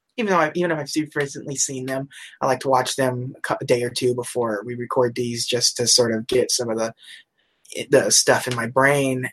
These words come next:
uh, so I can remember, because I'm terrible at remembering names and s-, specific plot points and stuff immediately <laughs> afterward. Like, immediately afterwards, I may remember, uh, a week or two, it'll probably, like, I know the story, I could give you it, but I may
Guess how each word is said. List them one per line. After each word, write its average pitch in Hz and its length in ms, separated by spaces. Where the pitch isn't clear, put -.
uh, 127 340
so - 160
I 123 60
can 127 120
remember, 131 380
because 127 260
I'm 143 220
terrible 131 420
at - 60
remembering 127 400
names 139 720
and 120 180
s-, - 520
specific - 640
plot - 320
points 143 340
and 143 140
stuff 131 320
immediately 139 540
<laughs> - 0
afterward. 135 520
Like, 160 280
immediately 226 360
afterwards, 220 320
I 196 80
may 196 120
remember, 180 560
uh, 131 260
a 147 40
week 202 260
or 202 100
two, 190 320
it'll 160 120
probably, 151 260
like, 139 240
I 190 80
know 294 320
the 175 80
story, 147 500
I 143 60
could 190 120
give 233 120
you 147 140
it, 143 180
but 151 260
I 151 40
may 175 260